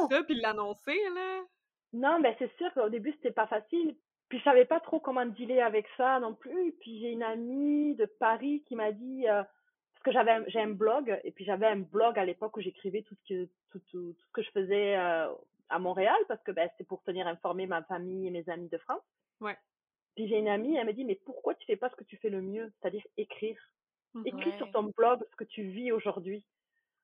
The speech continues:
Speaker 2: Donc là, j'ai commencé à écrire, puis j'ai commencé à dire aux gens, puis quand je l'ai annoncé dans un de mes art-, le tout premier article, quand je l'ai annoncé, les gens, ils ont pas compris que c'était moi qui avais un cancer du sein au début. Ils ont vraiment pas compris. Et c'est après, quand j'ai écrit le deuxième,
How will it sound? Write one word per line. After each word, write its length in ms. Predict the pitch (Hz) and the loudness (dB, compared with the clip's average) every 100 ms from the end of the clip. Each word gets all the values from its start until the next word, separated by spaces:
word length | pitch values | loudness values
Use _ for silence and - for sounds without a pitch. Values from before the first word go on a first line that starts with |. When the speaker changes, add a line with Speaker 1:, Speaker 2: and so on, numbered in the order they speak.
| _ - | _ -8
Speaker 2:
Donc 180 | 208 196 | -4 4
là, 120 | 226 | 4
j'ai 80 | 262 | 4
commencé 320 | - 233 233 | 0 0 2
à 60 | 254 | 2
écrire, 420 | 247 - 220 254 _ | 0 -2 -6 -8 _
puis 100 | 233 | -6
j'ai 100 | 202 | -4
commencé 320 | 202 202 196 | -2 -2 2
à 100 | 233 | 4
dire 200 | 202 226 208 | 4 0 0
aux 80 | 196 | 0
gens, 240 | 233 311 | -2 -4
puis 180 | 247 214 _ _ _ - | -6 -10 _ _ _ -2
quand 140 | - | 0
je 60 | - | 4
l'ai 80 | 233 | 4
annoncé 480 | 220 294 381 - 370 | 4 2 0 0 2
dans 220 | 277 214 | 2 2
un 80 | 233 | 0
de 100 | 233 | 0
mes 200 | 208 196 | 0 0
art-, 140 | 196 - | -2 -2
le 120 | 190 190 - | -6 -4 -4
tout 100 | 359 | -2
premier 240 | 294 240 | -2 0
article, 500 | 196 - 277 - - _ _ - | -2 -4 -10 -6 -8 _ _ 0
quand 120 | 226 | 4
je 60 | |
l'ai 80 | 254 | 6
annoncé, 500 | 311 330 247 - 302 | 6 6 2 0 0
les 120 | 254 254 | 4 4
gens, 60 | |
ils 120 | 302 | 2
ont 80 | 240 | 2
pas 120 | 262 | 0
compris 280 | 269 226 262 | -2 -4 -6
que 80 | - | -10
c'était 180 | 220 202 | -10 -6
moi 120 | 208 | -4
qui 80 | 214 | -4
avais 120 | 185 | -6
un 60 | 180 | -4
cancer 280 | 175 196 175 | -6 -6 -10
du 80 | |
sein 160 | 175 190 | -8 -6
au 60 | 165 | -6
début. 260 | 160 180 _ | -8 -12 _
Ils 120 | 214 208 | -6 -4
ont 120 | 196 | -6
vraiment 460 | 190 185 277 254 208 | -8 0 4 4 4
pas 120 | 196 | 0
compris. 420 | 196 185 - 208 - _ _ _ _ - | 0 -4 -6 -12 -12 _ _ _ _ -2
Et 100 | 226 | 8
c'est 80 | 226 | 8
après, 340 | 233 - 302 | 8 4 2
quand 140 | 262 220 | 2 2
j'ai 80 | |
écrit 200 | 233 - | -2 2
le 120 | 262 196 | 4 6
deuxième, 640 | 226 180 233 262 196 | 4 6 6 6 2